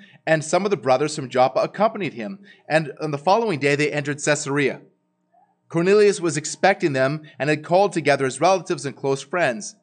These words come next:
When Peter entered, Cornelius met him and fell down at his feet and worshipped him.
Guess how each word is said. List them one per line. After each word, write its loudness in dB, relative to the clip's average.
When -16
Peter 4
entered, 0
Cornelius -4
met -2
him -2
and -12
fell 4
down 2
at -6
his -8
feet -4
and -10
worshipped -4
him. -20